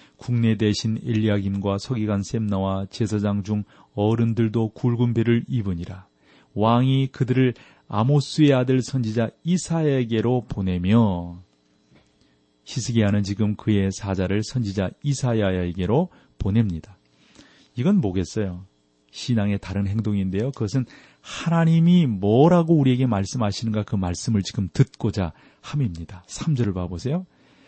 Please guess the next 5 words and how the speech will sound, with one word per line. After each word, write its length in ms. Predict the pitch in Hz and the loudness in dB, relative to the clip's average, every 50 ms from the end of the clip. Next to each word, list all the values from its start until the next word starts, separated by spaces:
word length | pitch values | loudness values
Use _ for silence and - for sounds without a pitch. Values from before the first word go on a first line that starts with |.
| _ _ _ - | _ _ _ -8
그들이 340 | - 131 104 113 107 104 104 | -4 0 2 2 2 2 2
이사야에게 600 | 107 101 110 113 98 98 98 95 95 90 95 95 | 0 0 0 2 2 4 4 4 2 2 2 2
이르되, 520 | 95 92 98 95 87 92 95 107 127 143 135 | 0 0 0 -2 -2 0 0 -2 -2 -4 -6
히스기야의 600 | - - 156 139 120 127 117 113 101 98 98 95 | -6 -4 -4 -2 -2 0 0 2 2 2 2 0
말씀에, 680 | 95 92 92 - - - 101 101 113 120 107 95 92 | 0 -2 -2 -4 -4 -2 0 2 2 2 2 0 -4